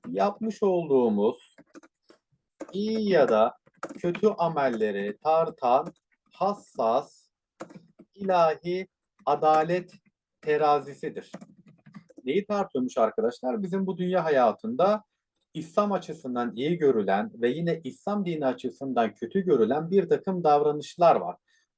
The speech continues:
Bunları gündelik hayatta işliyoruz. Tabi Allah bizi kötülüklerden korusun. İşte bu amellerimizi, davranışlarımızı tartacak olan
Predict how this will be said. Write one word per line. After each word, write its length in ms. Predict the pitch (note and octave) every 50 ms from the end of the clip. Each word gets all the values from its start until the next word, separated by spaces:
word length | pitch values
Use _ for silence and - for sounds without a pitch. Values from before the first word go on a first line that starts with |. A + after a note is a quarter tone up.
| _ -
Bunları 520 | C4+ B3 G3+ F3 F#3 G3 G#3 G#3 - - _ _ _
gündelik 440 | D#3 G3 G#3 F#3+ F3+ F3+ F3 F3 -
hayatta 300 | - C#3 C3+ - - F#3+
işliyoruz. 460 | F3 E3+ E3 - - C#3+ A2 G2 -
Tabi 200 | - D#3 D3+ D#3
Allah 280 | D3+ D3 D3+ D#3+ C#3+ -
bizi 160 | D3 C3+ C3+
kötülüklerden 640 | - C#3+ C3+ - C#3 C3+ - - C3+ B2+ B2 A#2+ A2+
korusun. 560 | - - A2 G#2 G2 - - D3 F3 G3+ - _ _ _ _ _ _ - _ _ _ -
İşte 260 | F3+ - - G3+ F3+
bu 220 | G#3 G3+ - -
amellerimizi, 840 | E3 E3 E3+ E3 D#3+ D#3+ E3 D#3 D3+ D#3 D3+ D3+ D3 C3 C#3+ D3 C3+ C3+
davranışlarımızı 960 | C#3 C#3+ C#3+ C#3+ C#3 C#3+ C#3+ C3+ - - C3+ B2+ C3 C3+ B2 A2 A#2 A2+ -
tartacak 640 | - D3+ D#3+ D#3 D#3+ - C3 A#2 - A#2+ G#2+ G2+ - -
olan 520 | A#2 A2 G#2 A2+ B2 D3+ F3 F#3+ G3+ -